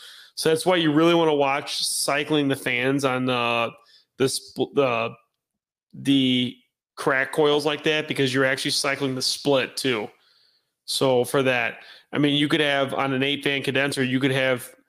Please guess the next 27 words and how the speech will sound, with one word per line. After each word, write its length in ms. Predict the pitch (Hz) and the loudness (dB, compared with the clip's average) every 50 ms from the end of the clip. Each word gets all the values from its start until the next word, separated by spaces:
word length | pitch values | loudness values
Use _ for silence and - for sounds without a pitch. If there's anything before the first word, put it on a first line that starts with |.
| _ _ _ _ _ _ - - - - | _ _ _ _ _ _ -20 -10 -4 0
uh, 300 | 107 110 107 107 104 104 - - - _ _ _ _ _ _ - | 0 2 2 2 0 0 -4 -10 -20 _ _ _ _ _ _ 0
three 240 | 143 147 151 147 | 2 4 4 4
stages 460 | 143 - - 147 143 143 127 127 127 123 | 2 0 0 -2 -2 -2 -4 -4 -6 -4
of 100 | 113 - | -4 -4
split. 460 | - - - 139 135 120 110 98 - - _ _ _ _ _ _ _ _ | -6 -2 0 0 2 2 0 -2 -4 -8 _ _ _ _ _ _ _ _
So 260 | - - - 139 135 135 | -10 -2 0 2 2 2
that's 180 | 135 139 - | 2 0 0
one 200 | 143 147 143 139 | 2 2 2 2
thing 180 | 147 139 139 127 | 2 0 0 0
to 180 | 127 123 123 120 - _ _ _ - | -2 -2 -4 -8 -16 _ _ _ -4
take 200 | - 143 135 131 | -2 0 0 0
into 180 | 135 131 123 123 | 0 0 -2 -2
account. 360 | - - 131 127 131 127 - - | -2 -2 0 0 -2 -2 -2 -4
I 160 | 127 135 156 | -2 -2 0
actually 340 | 170 175 175 - - 175 147 | 0 0 -2 0 0 2 2
rewire 600 | 131 139 147 147 131 123 127 123 120 120 127 139 | 4 4 4 4 2 0 0 0 2 2 2 2
those 240 | 139 143 143 147 139 | 4 2 2 2 0
if 100 | 139 - | 0 -2
I'm 180 | 127 123 123 127 | -2 -2 -2 0
doing 200 | 127 135 139 139 | 0 2 2 2
a 80 | 139 | 2
job. 400 | 135 131 143 139 139 143 139 139 - - - - - - - - _ _ _ - | 2 2 0 0 0 0 -2 -4 -8 -16 -20 -20 -20 -20 -20 -20 _ _ _ -2
I 100 | 123 143 | 0 2
rewire 680 | 156 160 170 156 139 131 131 131 135 143 139 135 131 | 4 4 4 4 4 2 2 2 2 2 2 2 2
'em 120 | 131 131 | 2 0
so 320 | 127 - - 135 131 131 127 | -2 0 0 2 2 2 2
that 260 | 131 131 123 120 | 2 2 2 0